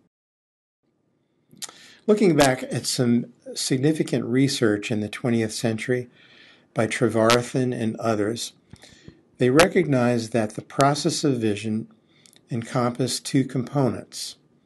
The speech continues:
one of which was called the focal visual process. This occupies our visual attention.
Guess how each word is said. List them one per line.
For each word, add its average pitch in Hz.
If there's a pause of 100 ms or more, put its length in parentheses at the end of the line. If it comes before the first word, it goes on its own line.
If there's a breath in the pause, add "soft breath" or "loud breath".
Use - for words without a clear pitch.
(220)
one 156
of 175
which 135
was 139
called 110
the 110
focal 156
visual 98
process. - (800 soft breath)
This 196
occupies 127
our 107
visual 123
attention. 117